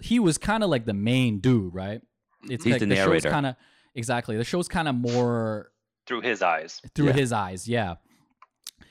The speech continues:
Speaker 1: I didn't have a problem with Kevin. Like, he's a little, he, you know how, like, Kane, you know, his boy, like, his best friend is, like, Kane in the show.
Speaker 2: Yeah.
Speaker 1: Right? And they're, like, best fri-, friends. And then, you know, Kane's kinda, like, always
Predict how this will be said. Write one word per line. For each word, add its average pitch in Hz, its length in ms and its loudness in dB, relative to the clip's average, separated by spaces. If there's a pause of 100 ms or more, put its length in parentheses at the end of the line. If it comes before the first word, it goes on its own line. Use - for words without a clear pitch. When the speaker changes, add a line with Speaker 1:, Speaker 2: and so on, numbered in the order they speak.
(600)
Speaker 1:
I 240 100 0
didn't 427 160 2
have 320 80 2
a 294 40 -4
problem 269 220 0
with 160 100 -2
Kevin. 113 400 -2
Like, 170 100 0
he's 262 220 2
a 285 60 2
little, 240 280 2
he, 170 220 -6
you 202 160 -2
know 285 120 4
how, 247 180 4
like, 180 160 2
Kane, 180 420 -2
you 151 100 0
know, 139 60 2
his 139 140 0
boy, 147 320 0
like, 139 340 -6 (220)
his 139 160 -4
best 190 280 -4
friend 196 240 -2
is, 123 140 -2
like, 107 220 -4
Kane 127 360 -2
in 92 120 -6
the 90 80 -8
show. 90 280 -8
Speaker 2:
Yeah. 82 220 0 (540)
Speaker 1:
Right? 104 260 -4
And 104 120 -6
they're, 117 120 -2
like, 113 180 -4
best 110 280 -6
fri-, 104 260 -10
friends. 131 640 -8
And 120 120 -6
then, 123 140 -4
you 156 60 -4
know, 185 120 0
Kane's 165 300 -4
kinda, 147 220 -4
like, 120 160 -4
always 113 420 -4